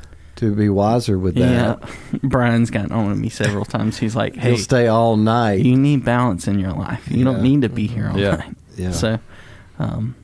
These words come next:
Speaker 3: And that's,
Speaker 2: but
Speaker 3: that, that's the key to perfectionism. It's a good attribute if you do keep it in balance.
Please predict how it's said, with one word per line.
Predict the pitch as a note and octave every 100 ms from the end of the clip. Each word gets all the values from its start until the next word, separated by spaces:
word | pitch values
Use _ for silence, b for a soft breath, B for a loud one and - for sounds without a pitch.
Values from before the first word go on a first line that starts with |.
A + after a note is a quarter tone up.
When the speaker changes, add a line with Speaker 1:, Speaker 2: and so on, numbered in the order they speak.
| -
Speaker 3:
And | A#2+
that's, | C#3+ -
Speaker 2:
but | -
Speaker 3:
that, | A#2+ -
that's | B2+ C#3 -
the |
key | G2+ A#2 A#2+
to | F2+
perfectionism. | - F2+ G2 G2+ A#2 A#2 A#2+ A#2 G2
It's | B2 C#3+
a |
good | G#2 A#2
attribute | E2 A2 - G2 F2 D#2+
if | D#2
you | F#2
do | G#2
keep | G#2 G2+ E2
it |
in | E2 E2+
balance. | E2+ G#2 C2 -